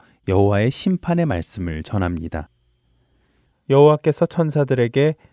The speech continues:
"누가 아합을 꾀어 죽게 하겠느냐고 물으셨고, 이에 거짓말하는 영이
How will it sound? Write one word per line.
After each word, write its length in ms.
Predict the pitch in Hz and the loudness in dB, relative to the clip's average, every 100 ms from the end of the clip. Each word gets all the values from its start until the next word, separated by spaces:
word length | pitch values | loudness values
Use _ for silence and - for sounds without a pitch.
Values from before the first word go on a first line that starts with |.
| _ | _
"누가 420 | 123 127 135 147 - | 0 2 4 4 2
아합을 640 | 117 127 156 156 170 170 - | -2 0 -2 0 -2 -2 0
꾀어 240 | 143 143 | 2 2
죽게 400 | 139 135 - 151 | 0 -8 -2 0
하겠느냐고 720 | 151 156 147 139 127 113 110 | 0 -2 -4 -2 -2 0 -2
물으셨고, 800 | 104 107 107 113 - - 90 95 _ _ _ _ _ | -2 -2 -2 -2 -4 -6 -8 -8 _ _ _ _ _
이에 240 | 135 131 | 0 2
거짓말하는 840 | 131 - 139 160 160 156 151 160 165 | 2 2 0 2 0 0 0 -2 0
영이 580 | 123 117 143 135 101 | 0 0 -2 -4 -6